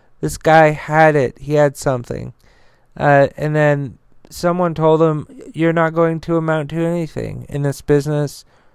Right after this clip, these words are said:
Like, uh, tough love. I'm sorry, but it's just true."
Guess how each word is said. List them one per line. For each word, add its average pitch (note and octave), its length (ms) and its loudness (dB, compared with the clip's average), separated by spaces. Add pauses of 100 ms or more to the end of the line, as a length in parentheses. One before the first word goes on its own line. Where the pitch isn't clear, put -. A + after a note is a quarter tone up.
(260)
Like, D3 240 -2 (200)
uh, D3+ 420 4 (100)
tough E3 300 -2
love. D3+ 480 2 (280)
I'm D3+ 140 -8
sorry, D#3 580 4
but C#3+ 280 0
it's C#3+ 260 -8
just C#3+ 200 -8
true." E3 440 -2